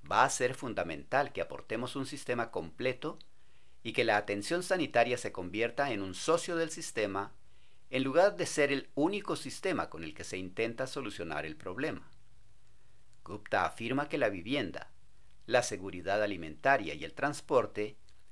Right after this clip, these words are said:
forman parte de la conexión del paciente con el tratamiento. Además, afirma que el estigma que rodea al consumo de sustancias en la atención sanitaria no hace sino agravar el problema.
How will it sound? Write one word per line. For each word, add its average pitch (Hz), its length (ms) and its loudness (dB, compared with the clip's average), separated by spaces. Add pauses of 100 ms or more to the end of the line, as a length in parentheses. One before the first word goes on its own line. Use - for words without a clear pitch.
forman 185 460 4
parte 165 300 6
de 131 80 6
la 92 140 2
conexión 127 520 -2
del 151 140 -2
paciente 104 640 -2
con 110 160 -4
el - 80 -8
tratamiento. - 760 -6 (580)
Además, 139 640 2 (640)
afirma 190 400 2
que 143 120 4
el 110 80 2
estigma 180 520 0
que 135 120 2
rodea 113 440 6
al 85 320 -2
consumo 117 440 -2
de 110 100 0
sustancias 151 720 2
en 90 140 -2
la 80 80 0
atención 104 460 -4
sanitaria 107 800 4 (360)
no 127 280 6
hace 131 380 6
sino 123 400 -2
agravar 82 580 2
el - 160 -4
problema. - 580 -8